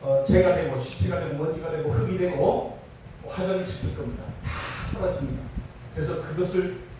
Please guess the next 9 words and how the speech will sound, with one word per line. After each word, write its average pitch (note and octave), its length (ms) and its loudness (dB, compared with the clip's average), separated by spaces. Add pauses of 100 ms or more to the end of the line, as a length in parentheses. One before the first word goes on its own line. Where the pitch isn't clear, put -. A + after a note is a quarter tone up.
(160)
여러분이 C#3+ 440 -2
이겨내셔야 D3+ 480 2
되는데요. A2+ 400 -6 (880)
여러분이 A3+ 440 8
지금 A3 180 -4
현재 F#3 640 4
갖고 F#3+ 240 -2
있는 F3 220 0
육체는 D3 500 0